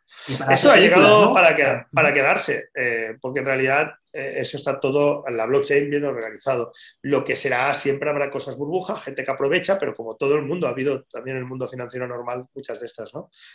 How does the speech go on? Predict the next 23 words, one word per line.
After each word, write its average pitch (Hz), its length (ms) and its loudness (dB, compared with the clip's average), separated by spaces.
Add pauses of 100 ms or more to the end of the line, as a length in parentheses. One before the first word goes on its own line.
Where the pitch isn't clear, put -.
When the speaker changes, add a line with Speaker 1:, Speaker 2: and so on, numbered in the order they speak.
(100)
Speaker 1:
Pero 135 180 -2
Speaker 2:
Ujú. 135 80 -2
Speaker 1:
yo 151 100 0
creo 160 320 -2
que 143 120 -2
la 127 160 -4
parte, 139 240 -6
sobre 139 260 -6
todo 139 380 -6
los 123 300 -12
securities 139 600 -10
y - 20 -12
los 127 180 -12
utilities 135 220 -16 (180)
bien 135 140 -10
utilizados, 131 680 -8 (280)
darán 120 280 -4
mucho 151 300 -4
margen 143 380 -4
a 131 80 -2
unas 143 260 -4
nuevas 151 360 -2
vías, 139 520 -6